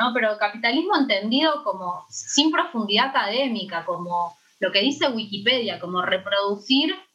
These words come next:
indefinidamente una abstracción contable, que es en definitiva lo que es el capital para Wikipedia, una abstracción contable.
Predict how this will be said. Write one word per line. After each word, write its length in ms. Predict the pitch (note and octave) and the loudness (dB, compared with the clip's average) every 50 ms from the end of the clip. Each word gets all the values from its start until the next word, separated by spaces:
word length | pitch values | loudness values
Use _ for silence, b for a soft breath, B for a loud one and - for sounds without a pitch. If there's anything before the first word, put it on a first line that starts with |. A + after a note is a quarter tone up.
| _ - | _ -8
indefinidamente 800 | G#3+ G3 G3+ G#3 G3 - G#3+ A3+ C4 C#4 C4 C4+ D4 D#4 E4 | -6 -4 -4 -4 -4 -4 0 2 2 4 4 2 2 0 2
una 140 | D#4+ A#3+ G#3+ | 2 2 0
abstracción 600 | - - - - F#3+ - - - B3 B3 C4 C4+ | 0 -2 -2 -2 -2 -2 -2 -2 2 2 4 4
contable, 760 | C4+ A#3 G#3 G3+ G3+ G3+ G#3+ A3+ G#3 - F3 F3 E3+ E3+ E3 - | 2 2 0 -2 -2 2 2 2 2 2 -4 -8 -12 -10 -6 -6
que 60 | G3 | -4
es 100 | G3+ A#3+ | -2 0
en 80 | A3+ | 0
definitiva 600 | G#3+ G3 G3 G3+ G3+ G3 F#3+ G3 A3 B3+ C4+ C4 | 2 0 0 -2 -4 -6 -4 0 2 2 2 2
lo 180 | A#3+ G#3+ F#3+ - | 0 -2 -4 -2
que 100 | - G3 | -2 -2
es 140 | B3 - - | -2 0 2
el 180 | A#3 A#3 A#3 | 0 0 2
capital 580 | A3 F#3 F3 - - - - - A3+ A#3 C4 C4+ | 2 0 -2 -2 -4 -4 0 2 2 2 2 -2
para 220 | - A#3 G#3 F#3+ | -2 0 0 0
Wikipedia, 720 | F3+ F3+ F#3 - - G3+ G3 - F#3+ E3+ E3+ E3+ E3+ - - F#3 | 0 -2 -6 -10 -12 -12 -8 -4 -4 -4 -4 -6 -8 -8 -4 0
una 120 | A3+ A#3 A#3 | 2 2 2
abstracción 640 | A3+ - - G#3 F#3+ F#3+ - - - A3+ A3+ B3+ B3+ | 0 -2 -2 -2 -2 -2 -4 -2 0 2 2 2 2
contable. 640 | - A3 A3 G#3 G3+ - - - - - C#4+ C4+ | 2 0 0 -2 -6 -8 -8 -10 -10 -12 -14 -14